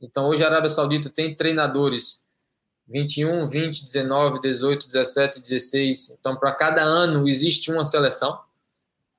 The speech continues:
E eles estão jogando jogos internacionais, então, por quê? Um dos efeitos colaterais de ter oito estrangeiros por time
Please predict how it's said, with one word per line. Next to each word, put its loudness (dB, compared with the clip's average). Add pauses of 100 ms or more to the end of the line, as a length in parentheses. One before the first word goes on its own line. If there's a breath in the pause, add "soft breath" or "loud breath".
(320)
E 0
eles 4
estão 2
jogando 2 (200)
jogos 2
internacionais, -2
então, -4
por -6
quê? -2 (760)
Um 0
dos 0
efeitos 2
colaterais 4
de 0
ter 2
oito 2
estrangeiros 0
por 2
time 0